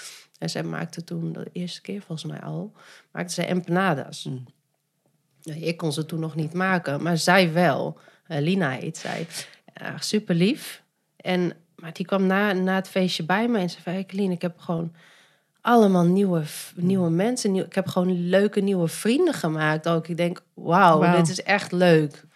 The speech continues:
Speaker 3: Ja,
Speaker 2: Ja.
Speaker 1: Ja.
Speaker 3: dat heb jij gewoon gecreëerd.
Speaker 2: Ja, dat heb jij, doe jij.
Speaker 1: Ja,
Speaker 3: Ja.
Speaker 1: klopt. Eigenlijk wel, ja.
Speaker 3: Ja.
Speaker 2: Maar begrijp ik het goed dat, dat je het dus organiseert voor Colombianen... en niet per se voor Colombiaanse geadopteerden?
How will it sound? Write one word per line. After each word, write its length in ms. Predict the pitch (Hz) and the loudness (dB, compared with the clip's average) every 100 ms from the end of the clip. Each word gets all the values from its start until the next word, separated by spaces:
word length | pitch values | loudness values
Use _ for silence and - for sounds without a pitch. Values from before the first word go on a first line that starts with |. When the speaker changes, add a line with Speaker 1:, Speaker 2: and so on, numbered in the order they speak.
| - | 2
Speaker 3:
Ja, 220 | 190 196 | 6 6
Speaker 2:
Ja. 180 | 147 160 | 4 2
Speaker 1:
Ja. 100 | 185 | 4
Speaker 3:
dat 100 | 180 | 6
heb 100 | - | 8
jij 220 | 180 196 | 8 8
gewoon 200 | 196 196 | 8 4
gecreëerd. 600 | 180 - 185 196 202 160 143 | 4 2 4 6 6 2 0
Speaker 2:
Ja, 100 | 180 | 0
dat 140 | 151 | 0
heb 120 | 143 | 0
jij, 240 | 156 165 160 | 2 2 4
doe 160 | 165 | 4
jij. 120 | 165 | 6
Speaker 1:
Ja, 320 | 220 254 180 160 | 8 10 10 10
Speaker 3:
Ja. 260 | 220 226 | 10 10
Speaker 1:
klopt. 360 | 220 254 185 165 | 12 12 10 8
Eigenlijk 460 | - 214 226 185 | 6 6 6 2
wel, 340 | 160 208 233 165 | 6 8 8 8
ja. 200 | 170 202 | 6 8
Speaker 3:
Ja. 320 | 220 196 160 - - | 8 6 0 -10 0
Speaker 2:
Maar 100 | 170 | 4
begrijp 300 | 185 175 220 | 6 8 8
ik 60 | 220 | 6
het 80 | 208 | 2
goed 220 | 226 208 | 0 6
dat, 260 | 202 196 - | 6 6 4
dat 180 | 190 190 | 2 2
je 60 | |
het 80 | 170 | 2
dus 260 | 180 185 - | 4 4 4
organiseert 600 | 175 175 175 160 170 165 | 6 6 6 4 2 0
voor 560 | - 170 160 156 156 147 _ _ _ _ | 0 2 4 6 4 0 _ _ _ _
Colombianen... 840 | - 170 165 160 170 190 190 202 - | 4 6 8 10 10 8 6 4 4
en 180 | 160 175 | 2 2
niet 180 | 190 | 0
per 140 | - 170 | 2 2
se 220 | 170 160 | 4 2
voor 340 | 160 156 151 - | 0 0 0 0
Colombiaanse 840 | 156 151 156 156 156 151 - 147 | 0 2 2 2 2 -2 -2 -2
geadopteerden? 640 | 143 123 143 185 214 254 | -2 -4 -2 0 0 -2